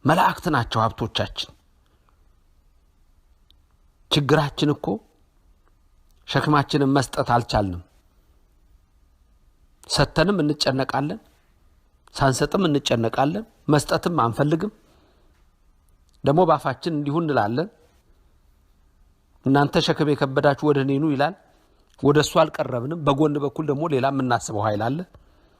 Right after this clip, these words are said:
ሌላ የምንመካበት ኃይል አለ። ስለዚህ ከመከራ ያልወጣ ነው፣ ከስቃይ ያልወጣ ነው በዚህ ይመስለኛል። እግዚአብሔር ግን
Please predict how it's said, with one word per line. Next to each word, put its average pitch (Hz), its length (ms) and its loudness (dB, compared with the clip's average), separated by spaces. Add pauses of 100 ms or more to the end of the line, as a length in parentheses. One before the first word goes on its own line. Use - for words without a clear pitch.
(160)
ሌላ 147 240 4
የምንመካበት 127 840 -2
ኃይል 110 200 -2
አለ። 170 160 -4 (2250)
ስለዚህ 147 460 2 (2500)
ከመከራ 147 460 2
ያልወጣ 143 380 0 (100)
ነው፣ 165 140 -4
ከስቃይ - 500 -4
ያልወጣ 143 380 0 (120)
ነው 185 140 -2 (840)
በዚህ 160 300 2
ይመስለኛል። 143 640 -2 (3250)
እግዚአብሔር 139 460 4
ግን 143 180 0